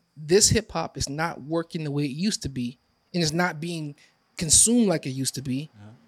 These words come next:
Speaker 1: And they move somewhere else, then it also uses value, is losing its value.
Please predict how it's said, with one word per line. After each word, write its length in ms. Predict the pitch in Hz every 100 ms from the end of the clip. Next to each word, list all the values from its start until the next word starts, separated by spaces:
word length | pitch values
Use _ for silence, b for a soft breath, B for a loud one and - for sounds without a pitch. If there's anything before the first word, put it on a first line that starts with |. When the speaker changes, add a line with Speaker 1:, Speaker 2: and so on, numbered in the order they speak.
| _ -
Speaker 1:
And 80 | 175
they 80 |
move 240 | 180 208 202
somewhere 360 | 208 170 156
else, 440 | 220 214 160 - - 147
then 120 | 180
it 80 | 170
also 280 | 185 185 180
uses 440 | 165 175 151 139
value, 360 | 135 185 208 147
is 160 | 151 147
losing 280 | 185 185 165
its 100 | 135
value. 360 | 165 226 180